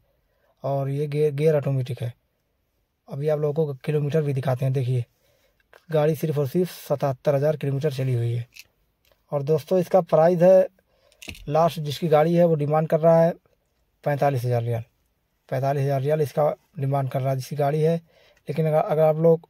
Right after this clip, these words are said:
बात करेंगे तो हो सकता है हज़ार दो हज़ार कम कर दे, लेकिन जिसकी गाड़ी है वो डिमांड कर रहा है पैंतालीस हज़ार रियाल, दो हज़ार बीस मॉडल निसान सन्नी,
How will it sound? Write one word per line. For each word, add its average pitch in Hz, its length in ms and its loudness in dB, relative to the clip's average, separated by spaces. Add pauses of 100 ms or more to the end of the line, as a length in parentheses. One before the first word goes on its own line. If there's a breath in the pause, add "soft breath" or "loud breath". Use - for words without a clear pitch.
(320)
बात 147 220 0
करेंगे 165 440 0
तो - 560 -16
हो 147 60 -4
सकता 143 280 -4
है 160 260 4
हज़ार 143 260 2
दो 143 120 0
हज़ार 147 180 2
कम 139 160 -4
कर 135 120 -4
दे, 156 160 0
लेकिन 147 880 -10 (280)
जिसकी 160 200 -8
गाड़ी 147 220 4
है 165 60 4
वो 156 80 6
डिमांड 143 300 -2
कर 151 100 0
रहा 151 200 2
है 180 80 0 (320)
पैंतालीस 135 340 -2
हज़ार 127 200 -2
रियाल, 120 200 -4 (760)
दो 143 120 -2
हज़ार 143 240 0
बीस 139 180 -6
मॉडल 147 240 0
निसान 139 360 -2
सन्नी, 127 300 -2